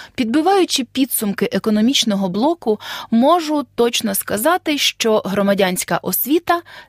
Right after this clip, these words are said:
теж метод системної м'якої боротьби проти корупції та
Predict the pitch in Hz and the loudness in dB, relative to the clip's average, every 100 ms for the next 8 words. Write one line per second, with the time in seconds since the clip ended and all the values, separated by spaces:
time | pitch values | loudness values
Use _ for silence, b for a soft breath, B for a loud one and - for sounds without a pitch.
0 | _ - 190 160 - - 190 190 214 349 | _ 0 2 2 -2 -2 0 2 0 -2
1 | - - 185 - 185 233 262 190 170 175 | -4 -2 -4 -2 -2 0 0 -2 -4 -2
2 | 175 - 185 214 247 185 180 170 160 185 | -2 -2 -2 0 0 0 -2 -2 0 0
3 | 214 190 165 185 - 226 240 180 - 220 | 0 -2 -2 -4 -2 0 0 -2 -2 0
4 | 302 - 180 180 | -2 0 0 2